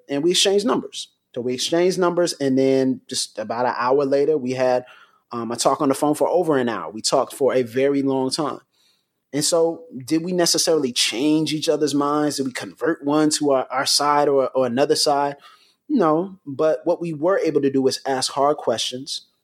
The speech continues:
We were able to clarify points of disagreement. We were able to talk about the gospel. We were able to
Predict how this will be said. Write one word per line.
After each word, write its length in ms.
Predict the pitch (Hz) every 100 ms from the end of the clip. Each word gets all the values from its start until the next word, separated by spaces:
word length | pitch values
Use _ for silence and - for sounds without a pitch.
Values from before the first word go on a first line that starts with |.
| _
We 120 | 135
were 180 | 139 -
able 180 | 151 139
to 60 |
clarify 600 | - 147 139 143 143 139
points 340 | - 160 139 135
of 100 | 123
disagreement. 560 | - 139 120 117 117 _ _ _
We 80 | 131
were 220 | 127 151 156
able 160 | 151
to 80 | 131
talk 260 | - 127 143
about 220 | 135 143
the 60 |
gospel. 480 | 131 117 117 - 123
We 100 | 120
were 240 | 120 147 -
able 240 | 165 151
to 140 | 151